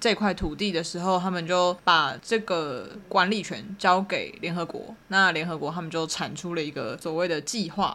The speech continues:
或是地图，所谓的地图嘛，因为我看到那个是地图。然后它的那个，它那个其实长得很奇形怪状，我这边有一个图片。嗯，等一下我找。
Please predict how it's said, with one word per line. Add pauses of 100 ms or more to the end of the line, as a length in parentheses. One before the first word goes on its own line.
或
是
地
图， (140)
所
谓
的
地
图
嘛，
因
为
我
看
到
那
个
是
地
图。
然
后
它
的
那
个，
它
那
个 (120)
其
实
长
得
很
奇
形
怪
状，
我
这
边
有
一
个
图
片。 (1040)
嗯， (1600)
等
一
下
我
找。